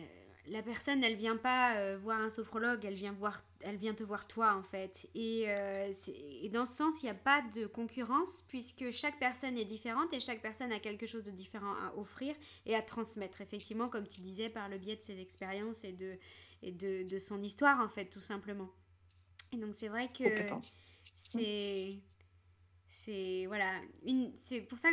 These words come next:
Speaker 1: aussi, parfois, que j'ai tendance à recommander à des gens, euh, qui me disent : « Ah non, moi, la sophrologie, j'ai déjà essayé, mais c'est pas pour moi. » Euh, et quand je creuse un petit peu, que je leur demande : « Mais comment est-ce que vous avez pratiqué ? » Euh, «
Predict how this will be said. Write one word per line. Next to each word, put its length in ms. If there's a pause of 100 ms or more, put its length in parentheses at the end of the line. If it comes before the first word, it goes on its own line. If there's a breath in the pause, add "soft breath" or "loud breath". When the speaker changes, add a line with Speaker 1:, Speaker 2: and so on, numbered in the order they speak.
Speaker 1:
aussi, 460
parfois, 440
que 160
j'ai 120
tendance 400
à 260
recommander 460
à 80
des 120
gens, 380
euh, 100
qui 160
me 100
disent : « 220
Ah 40
non, 180
moi, 120
la 120
sophrologie, 540
j'ai 120
déjà 240
essayé, 440
mais 100
c'est 140
pas 160
pour 160
moi. » 280 (520 loud breath)
Euh, 540
et 140
quand 280
je 120
creuse 300
un 120
petit 160
peu, 260
que 140
je 80
leur 140
demande : « 320
Mais 340
comment 200
est-ce 120
que 80
vous 160
avez 160
pratiqué ? » 840
Euh, « 100